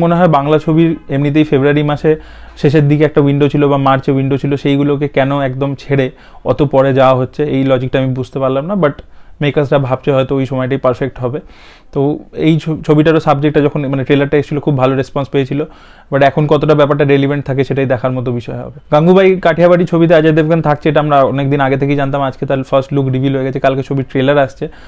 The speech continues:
তো এখানে হাজি মাস্তানের রোলটা প্লে করছে অজয় দেবগন। অজয় দেবগন এর আগেও হাজি মাস্তানের রোল প্লে করেছে Once Upon a Time in মুম্বাইতে, which is one of his finest performance। তো এখানে দেখা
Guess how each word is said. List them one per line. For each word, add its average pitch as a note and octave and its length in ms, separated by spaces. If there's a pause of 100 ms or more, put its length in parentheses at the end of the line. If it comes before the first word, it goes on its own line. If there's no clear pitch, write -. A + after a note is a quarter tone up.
(220)
তো - 40 (100)
এখানে D3 240
হাজি C#3+ 240
মাস্তানের D#3+ 380
রোলটা C#3+ 260
প্লে D3 160
করছে D3 200
অজয় C#3 180
দেবগন। C#3 260
অজয় C3+ 180
দেবগন C#3+ 240
এর C#3 160
আগেও C#3+ 220
হাজি C#3 220
মাস্তানের C#3 400
রোল C3+ 120 (100)
প্লে C3+ 120 (140)
করেছে C#3 280 (100)
Once C3 120
Upon C3 160
a - 60
Time B2+ 140
in C3 140
মুম্বাইতে, C3 340 (380)
which C3+ 160
is C3 120
one C3+ 100
of C3 100
his C3 140
finest C3+ 300
performance। B2+ 400 (440)
তো - 40 (100)
এখানে D3+ 240 (480)
দেখা C3+ 140